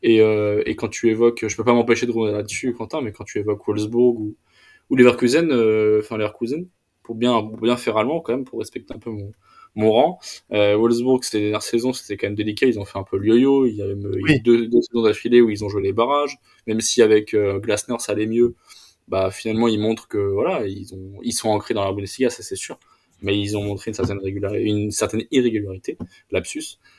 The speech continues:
Speaker 1: Euh, donc, euh, je sais pas. Et puis, en plus, avec Kovac, pour l'instant, ça a du mal à prendre. Donc, euh, la Bundesliga est un championnat, je trouve, qui est très intéressant de par sa,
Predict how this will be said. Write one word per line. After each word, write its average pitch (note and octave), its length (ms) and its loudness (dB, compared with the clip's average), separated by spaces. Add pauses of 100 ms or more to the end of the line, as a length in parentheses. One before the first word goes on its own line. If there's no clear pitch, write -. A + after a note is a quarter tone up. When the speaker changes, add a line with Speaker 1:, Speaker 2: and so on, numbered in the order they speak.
(220)
Speaker 1:
Euh, G2 380 2
donc, A2+ 300 0
euh, A2+ 420 8 (160)
je B2 100 -14
sais - 100 -6
pas. A2 100 4
Et G2 40 2
puis, G#2+ 80 -2
en G2 60 2
plus, A#2+ 160 -2
avec G2+ 140 4
Kovac, A2+ 340 2
pour A2 80 -10
l'instant, G2+ 220 -10
ça G2 160 -10
a - 60 -14
du G#2 120 -14
mal G#2 140 -6
à G2+ 60 -10
prendre. G#2 280 -12 (400)
Donc, A#2 300 2
euh, A2 220 6 (600)
la C#3+ 60 2
Bundesliga C3+ 420 6
est B2+ 100 4
un A2+ 60 -2
championnat, A#2+ 260 0
je C#3 60 -6
trouve, B2+ 200 -6
qui - 100 -2
est G#2+ 40 0
très A#2+ 200 -2
intéressant A2 440 0
de A#2 100 -2
par G#2 220 -6
sa, G2+ 720 -6